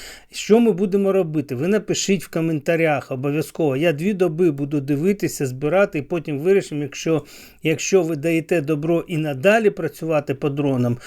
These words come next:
то будемо роб-, працювати, я буду відкривати банку, друзі. І будемо ми багатостаночники.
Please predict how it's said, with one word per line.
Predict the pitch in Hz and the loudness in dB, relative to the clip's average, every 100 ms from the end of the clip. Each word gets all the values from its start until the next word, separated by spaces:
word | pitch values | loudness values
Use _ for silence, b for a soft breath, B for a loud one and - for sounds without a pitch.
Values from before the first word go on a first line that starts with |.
| B B | B B
то | - | 4
будемо | 143 180 185 175 160 | 4 2 0 0 2
роб-, | 151 143 - 156 151 | 0 -2 -2 0 0
працювати, | 156 143 156 190 214 156 | 0 -2 2 2 2 0
я | 160 | -2
буду | 190 160 | -2 -2
відкривати | 147 - 147 151 175 - 151 | -4 -2 0 2 2 2 -4
банку, | 113 139 139 123 120 - 117 | 0 2 4 2 -4 -6 -4
друзі. | 120 113 123 | -2 -2 -2
І | |
будемо | 131 208 190 170 151 | 0 2 2 0 0
ми | 156 202 190 _ | 2 2 2 _
багатостаночники. | 117 156 156 196 202 185 - 196 190 170 151 135 - 127 - 113 | -2 0 4 4 4 0 0 2 4 4 2 0 -4 -6 -6 -10